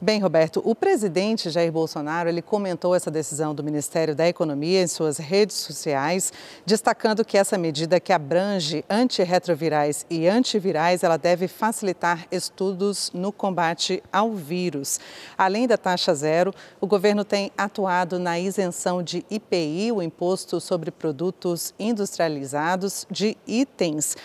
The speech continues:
usados no combate à doença e na simplificação aduaneira pra facilitar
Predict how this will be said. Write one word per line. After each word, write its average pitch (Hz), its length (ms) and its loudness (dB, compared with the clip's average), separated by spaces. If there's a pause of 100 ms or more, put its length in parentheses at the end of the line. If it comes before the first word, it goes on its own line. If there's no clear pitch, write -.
(220)
usados 202 600 2
no 208 140 0
combate 185 640 2
à 202 100 4
doença 196 640 0 (260)
e 208 140 2
na 220 260 2
simplificação 240 1160 0
aduaneira 190 760 2
pra - 280 0
facilitar 202 960 0